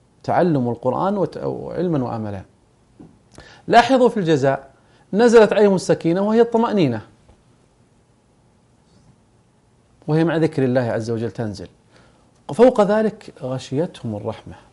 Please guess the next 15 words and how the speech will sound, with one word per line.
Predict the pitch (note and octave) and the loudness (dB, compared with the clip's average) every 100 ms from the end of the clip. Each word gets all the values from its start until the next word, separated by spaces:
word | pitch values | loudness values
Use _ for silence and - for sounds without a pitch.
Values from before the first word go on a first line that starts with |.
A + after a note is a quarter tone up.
| _ | _
تغطية، | B2+ G#2+ - F#2+ F#2 _ _ _ _ _ _ - | -12 -12 -14 -14 -14 _ _ _ _ _ _ -14
ولا | A#2 | -12
شك | B2 C#3 - A#2+ | -10 -12 -12 -12
أنها | A#2 C3 | -10 -8
أكبر. | C#3 - F2 - _ _ _ - - _ _ _ - | -10 -14 -20 -20 _ _ _ -20 -20 _ _ _ -10
حفتهم | - F3+ - A#3 G#3 D#3+ | -8 -4 0 0 0 0
الملائكة، | C#3+ F3 D#3 B2 A#2 | 2 2 2 0 -4
وهذا | A#2+ D3 | 0 0
يدل | D3+ E3+ | 2 0
على | D#3 D#3 | 0 0
نزول | D#3 C#3+ B3+ | 0 2 4
الملائكة | A#3 E3 F3+ F#3 E3+ - - F3 | 4 4 2 0 -2 -6 -8 -4
من | C#3+ | -4
أجل | C#3 C#3 C3 | -4 -4 -6
حضور | C3 B2+ C#3+ | -6 -2 -2